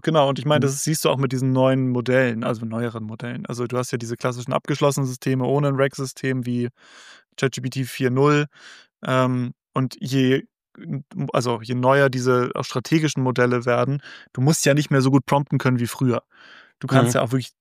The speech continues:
Speaker 1: sehr dumme Fragen stellen, kriegst trotzdem sehr gute Antworten.
Speaker 2: Ja, ja.
Speaker 1: Und
Speaker 2: Ja,
Speaker 1: deswegen
Speaker 2: oder du fragst einfach, was ist der richtige Prompt für das und das Thema? Worauf muss ich achten?
Speaker 1: Genau.
Speaker 2: Ne? Also das ist ja, genau.
Speaker 1: Genau.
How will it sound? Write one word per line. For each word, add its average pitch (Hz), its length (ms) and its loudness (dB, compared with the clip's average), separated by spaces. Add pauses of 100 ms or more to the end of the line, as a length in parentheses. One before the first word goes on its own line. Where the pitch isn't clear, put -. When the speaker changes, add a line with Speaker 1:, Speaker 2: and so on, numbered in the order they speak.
Speaker 1:
sehr 135 260 4
dumme 135 280 4
Fragen 135 380 2
stellen, 127 240 2
kriegst - 220 -4
trotzdem 123 260 -2
sehr 123 240 2
gute 123 260 -2
Antworten. 127 380 -2
Speaker 2:
Ja, 120 80 -2
ja. 127 80 -6 (100)
Speaker 1:
Und - 120 -12
Speaker 2:
Ja, - 100 -6
Speaker 1:
deswegen 123 320 2
Speaker 2:
oder 127 160 4
du 117 80 -2
fragst 139 280 0
einfach, 135 360 2
was 127 320 0
ist 135 160 -4
der 131 100 4
richtige 123 300 0
Prompt 127 300 2
für 127 80 0
das 117 160 2
und 120 100 -2
das 107 100 -2
Thema? 117 380 2
Worauf 110 240 0
muss 113 100 -4
ich 117 140 -2
achten? 127 100 4
Speaker 1:
Genau. 131 240 4
Speaker 2:
Ne? 131 60 0
Also 117 220 0
das 110 140 -4
ist 107 140 -12
ja, 107 140 -10
genau. - 180 -12
Speaker 1:
Genau. 127 480 0